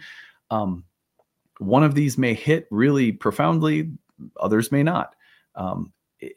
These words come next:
also, I would pay close attention right now to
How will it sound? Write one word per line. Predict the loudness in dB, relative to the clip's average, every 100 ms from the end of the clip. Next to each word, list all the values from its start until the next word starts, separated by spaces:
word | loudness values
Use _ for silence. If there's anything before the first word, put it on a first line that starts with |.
| -8
also, | -2 0 2 2 2
I | 0 0
would | 0 -4 -4
pay | -2 0 0
close | -4 -2 -2 0
attention | -4 -2 -2 -2 -2
right | 0 -2 -2
now | -2 -2
to | -4 -2 0 0